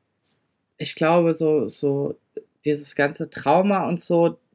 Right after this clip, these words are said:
das alleine irgendwie zu bewältigen ist, gibt's bestimmt auch vielleicht, ähm, den einen oder anderen Mensch, der das gut hinkriegt, der da seine Wege irgendwie findet, aber letztendlich, ähm,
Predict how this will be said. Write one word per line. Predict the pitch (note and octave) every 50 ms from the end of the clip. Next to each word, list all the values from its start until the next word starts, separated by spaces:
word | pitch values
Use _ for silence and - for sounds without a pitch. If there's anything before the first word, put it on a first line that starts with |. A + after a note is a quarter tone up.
| _ _
das | D#3+ D#3+ D#3+ -
alleine | E3 D#3+ D#3+ D#3+ D#3 D#3 D#3+ F3 G3 G#3+ G#3+ G#3+ G#3+
irgendwie | - F#3 F#3 F#3 F#3 F#3+ F3 - F3
zu | - - F3+ D#3+
bewältigen | E3+ D#3 D#3 D#3 D3+ D#3 D3+ - E3+ D#3 D#3 D3
ist, | - C3 D3+ - - - _ _ _ _ _ _ _ _ _ _ _ _ _ _
gibt's | - G3 F#3 - -
bestimmt | - E3 D#3+ - - G3+ F#3+ G#3+ G3+
auch | - A#2 D#3+ F#3 G3 -
vielleicht, | - F#3+ E3 D#3 E3 F3 E3+ - - -
ähm, | - D3 D#3 D#3 D#3+ D3+
den | D#3 D3+ C3+
einen | F#2+ C3+ D#3
oder | D3+ D3 -
anderen | D3+ D#3 D3+ D3+
Mensch, | D3+ D#3 F3 E3+ -
der | E3+ D3+
das | D3+ D#3 - -
gut | - F#3+ G#3 G#3
hinkriegt, | - G#3+ G#3 A3+ A#3 A#3 A3+ A3 -
der | F3+
da | E3+ E3+
seine | E3 E3 D#3+ D#3+ D#3+ D#3
Wege | E3+ F3+ F3+ F#3 E3+
irgendwie | B2+ F3 F3 F3 - - E3
findet, | - - F#3 F#3+ G3+ G3+ F#3
aber | A2+ C3+ D#3 D#3 D3+ D3+ - - - - - - _
letztendlich, | F3 F3 F3 F3+ - C#3+ E3 F3+ F#3 - F#3+ F#3 F3+ F3 - F2
ähm, | F#2+ - E3+ E3+ E3 - -